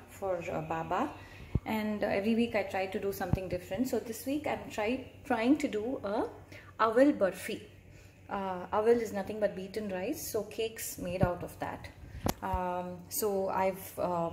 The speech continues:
I'm using the thick aval. What I've done is I've, um,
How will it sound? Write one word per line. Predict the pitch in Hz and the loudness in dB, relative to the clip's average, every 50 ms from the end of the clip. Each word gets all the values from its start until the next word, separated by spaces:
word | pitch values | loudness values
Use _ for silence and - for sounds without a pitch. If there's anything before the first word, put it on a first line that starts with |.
| 175 170 175 | -4 -2 0
I'm | 190 202 | 2 2
using | 202 214 208 208 220 214 202 | 4 2 2 2 0 0 0
the | 175 175 | -2 -4
thick | 170 - - 247 240 - - - - - | -2 2 2 2 2 2 -8 -10 -4 -2
aval. | 196 170 180 190 269 - - - - - - - - - - - - - - | 0 4 6 6 6 6 2 -4 -14 -18 -20 -20 -20 -20 -20 -20 -20 -10 -2
What | - 208 208 | 4 4 4
I've | 220 220 208 | 4 4 4
done | 220 214 214 214 | 4 2 2 2
is | 208 208 202 208 - | 0 -2 -2 -2 -2
I've, | - 185 185 170 170 - - | -2 -2 -2 -2 -4 -4 -2
um, | 175 165 170 175 165 175 | -2 0 0 -2 -4 -4